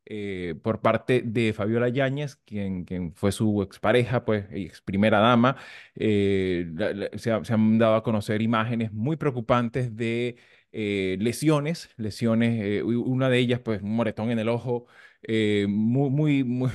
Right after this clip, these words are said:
muy difícil de, de, de asimilar después que es una, una, un rostro,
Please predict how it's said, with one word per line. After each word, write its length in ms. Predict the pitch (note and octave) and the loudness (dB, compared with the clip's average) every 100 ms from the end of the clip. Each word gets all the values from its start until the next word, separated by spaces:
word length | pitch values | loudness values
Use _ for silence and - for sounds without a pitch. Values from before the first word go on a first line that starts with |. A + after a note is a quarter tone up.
| - | -4
muy 160 | C#3 C#3+ | -6 -4
difícil 640 | C3 - C#3 B2 C#3 B2+ | -4 -4 -6 -6 -6 -2
de, 180 | A#2+ A2 | -2 -2
de, 220 | A2+ G#2+ | -2 -4
de 160 | G#2 G2+ | -4 -4
asimilar 540 | G2+ C3+ B2+ B2 C3 | -4 -4 -2 0 0
después 240 | C#3 C3+ B2 | -2 -4 -6
que 180 | C3+ A#2 | -6 -4
es 100 | B2 | -6
una, 240 | C3 C3 | -4 -6
una, 220 | B2 C3 B2+ | -6 -6 -6
un 240 | B2 C#3 | -8 -6
rostro, 520 | C#3+ B2 - C#3+ C#3+ | -4 -4 -4 -6 -6